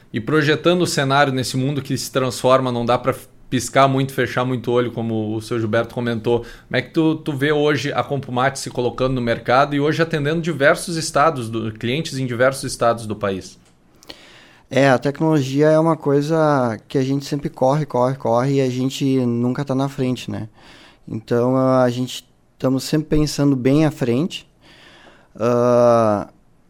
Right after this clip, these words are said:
Speaker 2: a gente temos bastante empresa e muito segmento que a gente atende. Ah, então, hoje estamos atendendo mais de noventa cidades aqui no Rio Grande do Sul e fora o Rio Grande do Sul, mais sete estados que a gente tá atendendo pelo Brasil aí.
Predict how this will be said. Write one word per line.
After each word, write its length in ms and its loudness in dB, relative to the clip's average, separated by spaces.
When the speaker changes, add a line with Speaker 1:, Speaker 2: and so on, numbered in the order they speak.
Speaker 2:
a 80 -2
gente 340 -2
temos 400 0
bastante 640 4
empresa 560 6
e 100 4
muito 280 4
segmento 460 2
que 60 -6
a 60 0
gente 200 -2
atende. 540 -4
Ah, 440 4
então, 400 2
hoje 440 0
estamos 380 2
atendendo 400 2
mais 240 4
de 100 0
noventa 440 0
cidades 480 2
aqui 160 -6
no 80 -2
Rio 100 -6
Grande 200 -4
do 60 -10
Sul 460 -4
e 40 -10
fora 260 0
o 20 0
Rio 80 0
Grande 180 2
do 60 -10
Sul, 160 -4
mais 320 0
sete 260 -6
estados 500 -4
que 120 -12
a 40 -6
gente 280 -8
tá 160 -8
atendendo 320 -6
pelo 180 -8
Brasil 440 -4
aí. 200 -6